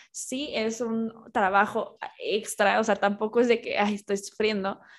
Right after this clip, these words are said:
pero sí requiere cierta atención y ciertas cosas, no solo es como, "Ah, pues sí, mi pareja", y, y justo pasa, no sé, eh, vayan a ver la obra de Siete veces Adiós, amigos, vayan a verla, ahorita me vino a la mente,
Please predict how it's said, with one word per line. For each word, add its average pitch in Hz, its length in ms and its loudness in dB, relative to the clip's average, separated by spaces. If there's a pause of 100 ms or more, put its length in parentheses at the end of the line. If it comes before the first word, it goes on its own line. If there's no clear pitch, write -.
(280)
pero 320 420 6
sí 359 180 8
requiere 359 480 2
cierta 294 300 0
atención 214 600 0
y 220 80 2
ciertas 226 420 -2
cosas, 208 500 -2
no 233 240 -2
solo 247 240 -2
es 214 100 -6
como, 226 220 -10
"Ah, - 280 -18
pues - 160 -10
sí, 427 80 0 (100)
mi 403 100 -4
pareja", 339 420 -6 (400)
y, 240 180 -2
y 226 40 -4
justo 277 340 0
pasa, 247 220 0
no 254 140 0
sé, 254 280 -2 (680)
eh, 202 680 2
vayan 233 280 6
a 247 60 6
ver 226 140 6
la 247 180 8
obra 247 160 6
de 208 120 4
Siete 202 340 -2
veces 226 220 0
Adiós, 226 420 2
amigos, 214 580 -4 (220)
vayan 226 340 4
a 269 80 8
verla, 269 380 6
ahorita 220 340 0
me 226 200 -2
vino 226 180 0
a 247 40 0
la 247 120 4
mente, 254 500 -2